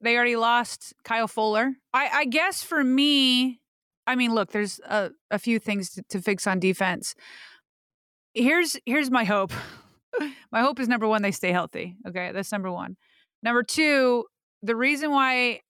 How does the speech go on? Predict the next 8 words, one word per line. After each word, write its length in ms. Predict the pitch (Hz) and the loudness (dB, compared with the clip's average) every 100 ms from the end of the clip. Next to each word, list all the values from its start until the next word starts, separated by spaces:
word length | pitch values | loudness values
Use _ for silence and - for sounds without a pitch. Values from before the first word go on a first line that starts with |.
| _ _ | _ _
I 120 | 214 | -2
have 160 | 240 233 | 2 0
a 40 | 226 | 0
little 180 | 240 | 0
bit 180 | 233 - | -2 -4
more 140 | 220 208 | -4 -6
faith 600 | - 240 226 208 - - | -2 0 2 0 -4 -18
there 640 | 196 180 202 196 190 185 | -14 -4 0 0 0 -4